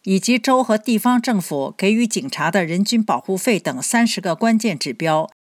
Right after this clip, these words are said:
对美国五十个州和华盛顿特区的警察状况进行了排名。华盛顿州名列第八，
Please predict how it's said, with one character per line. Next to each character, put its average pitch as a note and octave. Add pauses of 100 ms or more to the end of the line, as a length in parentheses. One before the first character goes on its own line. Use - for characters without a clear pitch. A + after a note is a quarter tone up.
(160)
对 C4+
美 F#3
国 F#3+
五 E3+
十 F#3
个 G3
州 F#3+
和 F3+
华 D3
盛 A3
顿 G#3+
特 G3+
区 -
的 G#3
警 C3
察 C#3+
状 D#3+
况 -
进 G#3
行 F3
了 F3
排 D3
名。 D3 (400)
华 G3
盛 B3
顿 A3
州 G3+
名 E3+
列 G3+
第 D#3+
八， E3+